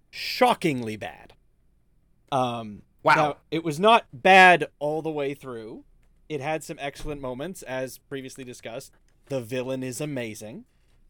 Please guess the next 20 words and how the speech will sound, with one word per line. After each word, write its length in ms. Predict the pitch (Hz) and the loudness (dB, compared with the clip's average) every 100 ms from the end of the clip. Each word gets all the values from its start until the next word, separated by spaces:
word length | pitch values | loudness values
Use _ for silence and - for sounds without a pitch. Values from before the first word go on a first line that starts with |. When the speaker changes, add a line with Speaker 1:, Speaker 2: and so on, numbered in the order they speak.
| _ _ - | _ _ -6
Speaker 1:
Uh, 200 | 120 117 | -4 -4
Speaker 2:
Mm-hmm. 160 | 127 | -6
Speaker 1:
Russell 320 | 123 143 - 160 | -6 -4 -4 -6
Crowe 280 | - 147 143 | -2 0 0
as 100 | 123 | -4
Zeus 440 | 104 120 143 - | -10 -12 -12 -14
is 160 | 131 - | -16 -16
hilarious 680 | 123 113 110 117 175 - 135 | -14 -12 -12 -10 -12 -12 -14
while 400 | 127 117 113 120 - - | -10 -8 -8 -10 -16 -18
he's 160 | 107 | -18
briefly 500 | - 120 110 - 117 | -16 -14 -14 -14 -12
on 220 | 110 107 | -12 -12
screen. 540 | 113 - 107 98 110 202 _ _ _ _ _ _ | -14 -14 -14 -14 -14 -16 _ _ _ _ _ _
Speaker 2:
With 80 | 113 | -2
his 80 | |
silly 220 | 131 120 123 | 0 2 2
Speaker 1:
Um, 60 | |
Speaker 2:
little 160 | 120 117 | 0 -2
Greek 280 | 110 113 110 | -2 -4 -2
accent. 500 | 120 107 143 139 | -4 -4 -4 -6